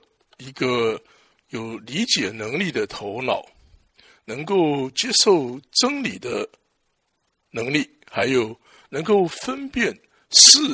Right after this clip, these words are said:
与非的能力，还有能够追求和渴望他的创造主的能力，还有能够赞美他的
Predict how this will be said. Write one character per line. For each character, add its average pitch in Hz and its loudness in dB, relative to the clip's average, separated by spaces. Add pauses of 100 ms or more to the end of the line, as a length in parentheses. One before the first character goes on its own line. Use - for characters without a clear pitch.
(240)
与 107 -16
非 170 2
的 120 0
能 110 -10
力， 127 -6 (560)
还 120 -2
有 120 2 (460)
能 123 -12
够 147 0 (240)
追 262 0
求 120 0 (380)
和 135 2 (640)
渴 120 -4
望 160 4 (280)
他 131 2
的 123 -4
创 220 0
造 185 8
主 - -18
的 110 -6 (440)
能 113 -8
力， 143 -4 (460)
还 131 -4
有 123 0 (240)
能 117 -10
够 127 0 (640)
赞 247 4
美 92 -10 (240)
他 110 -2
的 104 -6